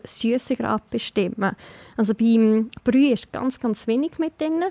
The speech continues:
Und bei einem süßen hast du viel mehr den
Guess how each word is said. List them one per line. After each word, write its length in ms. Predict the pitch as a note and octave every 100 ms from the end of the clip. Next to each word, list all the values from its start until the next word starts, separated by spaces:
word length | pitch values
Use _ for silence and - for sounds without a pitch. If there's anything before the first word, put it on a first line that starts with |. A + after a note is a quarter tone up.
| - - -
Und 200 | - G#3
bei 60 | A3+
einem 240 | G#3+ G#3+
süßen 680 | - A#3 C4 C#4+ - A#3 G#3+
hast 180 | A3 -
du 100 | G#3+
viel 240 | A#3+ B3
mehr 300 | A#3+ A3+ A#3 - - _ -
den 500 | G#3+ G3 F#3 G3 F#3+